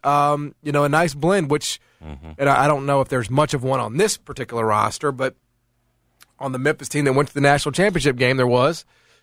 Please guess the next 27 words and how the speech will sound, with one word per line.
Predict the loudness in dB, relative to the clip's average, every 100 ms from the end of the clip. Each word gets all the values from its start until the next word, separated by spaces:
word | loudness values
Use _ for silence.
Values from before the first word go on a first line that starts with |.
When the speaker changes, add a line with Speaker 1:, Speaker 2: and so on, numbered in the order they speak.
| -14
Speaker 1:
It | -12
was | -4
guys | 0 0 0
who | -2
have | -4
been | -4 -4
experienced, | -8 -6 0 2 2 0 0
who |
had | 0
developed, | 2 4 4 2 -2
who, | -4 -4 -6 _ _ -8
uh, | 0 2 2 2 0 -4 _ -4
you | 0
know, | 2 2 -2 _ _ -4
you | 0 0 0
add | 2 2 0
to |
that | 2 2 0 _ _ _ _
cauldron | 0 2 2 2 -2 -2 -6 _
a | -2 0
dynamic | 2 2 2 2 0 0 -2
freshman | 0 0 0 -2 -4 -6 _ _ -10
who | -6
was | -6 -6
ready, | 0 2 0 -2 _ _ _ _ _
and | -4 2
boom, | 4 2 0